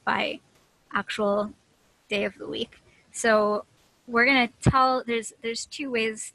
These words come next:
uh, that we could tell our module which way to order the days. And you can either, and so again, there's these, these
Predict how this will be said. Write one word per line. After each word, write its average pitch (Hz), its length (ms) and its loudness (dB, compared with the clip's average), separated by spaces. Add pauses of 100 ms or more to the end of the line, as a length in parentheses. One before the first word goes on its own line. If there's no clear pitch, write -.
(140)
uh, 208 280 -2
that 208 120 -6
we 220 100 -8
could 214 200 -14
tell 220 280 0
our 208 180 -4
module 208 600 -6 (440)
which - 440 -6 (400)
way 208 240 -2
to - 140 -14
order 208 260 -6
the 202 120 -10
days. 214 520 -8 (280)
And 208 460 -4
you 226 100 -10
can 226 180 -6
either, 214 340 2
and 220 240 -2
so 220 140 -4 (200)
again, 208 400 -4 (480)
there's 214 240 -6 (140)
these, 220 340 -12 (220)
these 214 340 -6